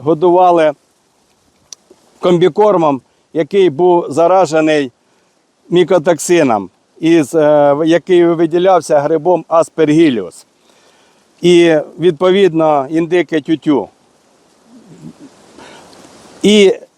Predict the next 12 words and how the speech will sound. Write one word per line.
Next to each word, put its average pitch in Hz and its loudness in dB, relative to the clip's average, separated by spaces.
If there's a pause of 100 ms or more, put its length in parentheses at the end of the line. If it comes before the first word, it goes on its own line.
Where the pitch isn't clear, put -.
(960)
такі 196 0
гриби, 202 2
друзі, 180 0
як 196 2 (380)
фузаріоз 185 0 (200)
на 160 -2
кукурузі. 165 -2 (560)
Я 175 0
от 143 -4
покажу 156 -2 (120)
вам 151 -2
приклад. 156 -2